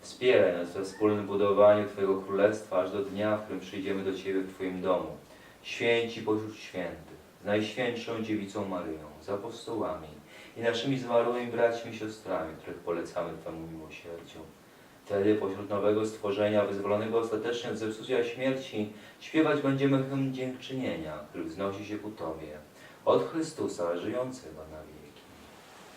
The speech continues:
Przez Chrystusa,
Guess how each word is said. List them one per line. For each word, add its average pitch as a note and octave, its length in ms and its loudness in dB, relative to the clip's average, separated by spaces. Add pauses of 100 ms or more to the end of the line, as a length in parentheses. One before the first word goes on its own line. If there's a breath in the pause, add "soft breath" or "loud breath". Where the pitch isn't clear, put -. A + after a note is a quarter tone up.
(4000)
Przez - 280 -4
Chrystusa, - 560 -14